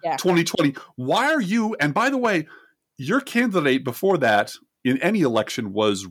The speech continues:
Speaker 2: Rubio and then
Speaker 1: Mm-hmm.
Speaker 2: Cruz. And then
Speaker 1: Mm-hmm.
Speaker 2: before that, Obama kicked your ass. And before that, Obama kicked your ass again. So you've lost, like, for twelve straight years.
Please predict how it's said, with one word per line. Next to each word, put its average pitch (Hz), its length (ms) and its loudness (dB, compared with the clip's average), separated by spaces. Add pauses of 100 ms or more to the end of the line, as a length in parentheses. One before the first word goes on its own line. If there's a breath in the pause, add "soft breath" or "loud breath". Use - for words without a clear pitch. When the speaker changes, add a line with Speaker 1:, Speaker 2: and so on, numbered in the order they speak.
Speaker 2:
Rubio 95 680 -2 (400)
and 95 100 -4
then 113 160 2
Speaker 1:
Mm-hmm. 220 280 0
Speaker 2:
Cruz. 98 680 -2 (320)
And 208 100 -2
then 123 120 2
Speaker 1:
Mm-hmm. 196 80 2
Speaker 2:
before 175 300 0
that, 147 160 2
Obama 180 380 0
kicked - 260 -6
your 90 140 -2
ass. 82 300 0
And - 100 -6
before 170 160 0
that, 160 160 0
Obama 143 240 0
kicked - 240 -8
your 127 100 0
ass 113 200 2
again. 104 520 0
So 123 320 -2 (540 soft breath)
you've 240 300 -4
lost, 185 680 0
like, 135 220 -2
for 131 160 -2
twelve 226 640 -2
straight 180 440 -2
years. 139 840 -2